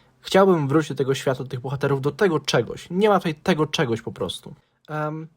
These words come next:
i to jest, wiecie, zabawne, bo wydaje mi się, że gdyby tę książkę rozłożyć na czynniki pierwsze i pochylić się osobno nad każdym poszczególnym elementem, to to nie jest, jak mówię, zła książka. Ona jest pewnie poprawna,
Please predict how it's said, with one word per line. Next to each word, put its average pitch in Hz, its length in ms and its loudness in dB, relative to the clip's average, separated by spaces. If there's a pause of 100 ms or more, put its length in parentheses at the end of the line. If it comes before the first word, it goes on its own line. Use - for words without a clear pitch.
(420)
i 160 40 -20
to 226 80 0
jest, 240 160 -2
wiecie, 226 160 -4
zabawne, 165 340 2
bo 131 100 -4
wydaje 214 220 0
mi 247 60 -6
się, 240 60 0
że 175 80 -2
gdyby 175 200 -2
tę 170 80 0
książkę 180 340 0
rozłożyć 156 360 4
na 151 80 -2
czynniki 151 380 -4
pierwsze 127 340 0
i 120 40 -6
pochylić 156 400 -4
się 147 100 -2
osobno 143 280 -2
nad 139 120 -6
każdym 147 340 0
poszczególnym 143 560 -4
elementem, 131 540 -4 (480)
to 202 100 2
to 254 100 4
nie 254 140 2
jest, 202 260 4
jak 160 80 -2
mówię, 156 180 0
zła 135 140 2
książka. 127 460 -6
Ona 226 100 -4
jest 214 140 -4
pewnie 190 180 2
poprawna, 113 600 2